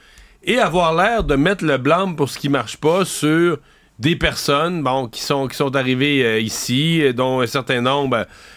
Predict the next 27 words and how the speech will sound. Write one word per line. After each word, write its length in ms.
euh, 200
pour, 440
comme 200
travailleurs 420
étrangers 380
temporaires, 580
parce 180
que 60
nos 260
employeurs 440
les 100
voulaient. 440
D'autres 340
sont 220
arrivés 300
comme 120
des 120
demandeurs 560
d'asile 420
parce 160
qu'ils 100
sont 200
en 160
danger 320
dans 120
leur 180
pays. 440